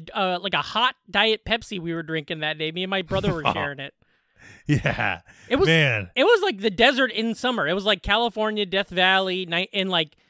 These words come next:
Speaker 1: July. And yeah.
Speaker 2: You gotta be thirsty for a Diet Pepsi.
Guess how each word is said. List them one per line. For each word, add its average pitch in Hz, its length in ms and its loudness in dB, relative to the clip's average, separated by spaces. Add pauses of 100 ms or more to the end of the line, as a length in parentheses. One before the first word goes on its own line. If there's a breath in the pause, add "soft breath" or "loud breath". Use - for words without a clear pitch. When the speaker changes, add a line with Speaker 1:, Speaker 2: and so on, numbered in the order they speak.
(220)
Speaker 1:
July. 151 640 -2 (260)
And 165 320 -6 (140)
yeah. 156 180 -2
Speaker 2:
You 127 60 0
gotta 240 220 6
be 247 140 10
thirsty 175 580 8
for 123 300 2
a 117 80 0
Diet 120 640 -2 (600)
Pepsi. 110 460 -2